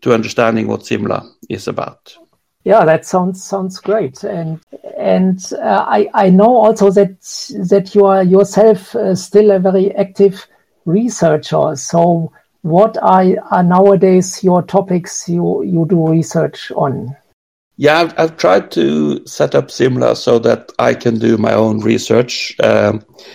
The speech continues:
Speaker 1: for a large portion of the time. I think I, I spent at least sixty maybe even seventy percent of my time doing, uh,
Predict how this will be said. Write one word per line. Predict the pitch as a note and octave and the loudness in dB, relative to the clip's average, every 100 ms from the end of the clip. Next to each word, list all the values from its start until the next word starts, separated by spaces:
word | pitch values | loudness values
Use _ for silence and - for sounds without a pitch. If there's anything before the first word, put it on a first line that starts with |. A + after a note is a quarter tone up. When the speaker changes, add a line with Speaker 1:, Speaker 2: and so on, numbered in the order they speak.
| - - _ | -20 -20 _
Speaker 1:
for | - A2+ | -2 2
a | |
large | G#2 G#2 G#2+ G#2+ - | 4 4 2 -2 -4
portion | A2 G#2+ - A2 | -2 -2 -2 -2
of | G#2+ G#2+ | -2 -4
the | |
time. | A2 A#2 C#3+ | -4 -2 -2
I | A2 | -2
think | B2+ A#2+ | -4 -2
I, | G#2+ G#2 - | -4 -4 -8
I | |
spent | G#2 - A2+ A2 G#2+ - - | -8 -2 -2 -2 -6 -20 -10
at | A#2+ - | -10 -4
least | A#2 - - _ | -4 -4 -10 _
sixty | - A#2 - C3 C3 C3 _ _ _ _ | -6 -6 -4 -4 -4 -8 _ _ _ _
maybe | A#2+ A#2 G#2+ | -4 -2 0
even | G#2+ G2+ | -2 -2
seventy | - A2 A2+ G#2+ | -2 -4 -4 -10
percent | - - A2+ A#2+ | -8 -6 -6 -2
of | A2 | -2
my | G#2+ G#2 | -2 -6
time | - A2+ B2+ C3 _ - _ _ - - _ | -6 -6 -6 -10 _ -20 _ _ -20 -20 _
doing, | A2 A#2 A2+ G#2+ | 2 2 2 0
uh, | A2+ A2 G#2+ G#2+ A2 | 0 0 0 -2 -4